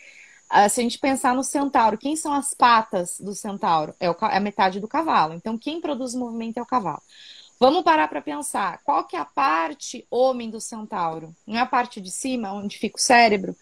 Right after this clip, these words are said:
Quem que tem a intenção da hora, na hora da equitação? O homem, a mulher. Então, por isso que a gente tem que ter muito claro os nossos objetivos, perfeito que você falou, e as nossas intenções.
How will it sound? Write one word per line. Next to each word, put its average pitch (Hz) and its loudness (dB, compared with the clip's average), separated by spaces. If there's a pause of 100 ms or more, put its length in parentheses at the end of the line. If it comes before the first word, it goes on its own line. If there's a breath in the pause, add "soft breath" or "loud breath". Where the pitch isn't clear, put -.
(260 soft breath)
Quem 311 -2
que 349 0
tem 302 0
a 302 0
intenção 285 0
da 220 4
hora, 196 2
na 202 -4
hora 196 -2
da 196 -10
equitação? 202 -10 (100)
O 285 -4
homem, 254 0
a 202 -8
mulher. 202 0 (560 soft breath)
Então, 277 2
por 277 0
isso 294 6
que 254 -4
a 240 -2
gente 226 -4
tem 381 0
que 302 -8
ter 277 -2
muito 233 -2
claro 208 4
os 190 -2
nossos 190 -4
objetivos, 202 -4
perfeito 247 4
que - -8
você 240 -2
falou, 196 2 (280 soft breath)
e 240 2
as 233 4
nossas 247 0
intenções. 262 -2